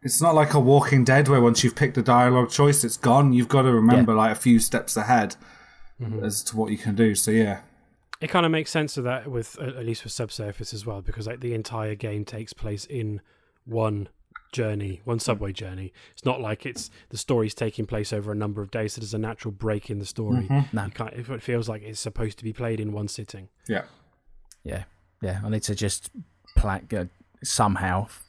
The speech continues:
Speaker 2: find the couple of hours to just plough into it and get it done.
Speaker 3: Yeah.
Speaker 1: Yeah. Do it.
Speaker 2: I'm really enjoying that.
Speaker 1: Yeah. Um,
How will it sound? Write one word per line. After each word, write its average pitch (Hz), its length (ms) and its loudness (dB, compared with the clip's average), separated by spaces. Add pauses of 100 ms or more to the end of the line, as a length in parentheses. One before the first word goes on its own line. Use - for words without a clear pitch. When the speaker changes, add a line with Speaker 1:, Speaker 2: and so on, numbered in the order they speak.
(220)
Speaker 2:
find 101 360 -6
the 101 100 -8
couple 95 300 -8
of 90 80 -4
hours 92 340 0
to - 60 -14
just 92 240 -6 (180)
plough 92 280 2
into 98 260 -4
it - 20 -8
and 92 100 -6
get 78 140 -4
it 76 80 -10
done. 98 220 -2 (500)
Speaker 3:
Yeah. 104 80 -16 (100)
Speaker 1:
Yeah. 95 180 -8 (640)
Do 92 180 -12
it. - 100 -18
Speaker 2:
I'm 104 220 -12
really 110 240 0
enjoying 101 340 -2
that. 98 140 -6 (840)
Speaker 1:
Yeah. 95 200 -12 (920)
Um, 135 800 6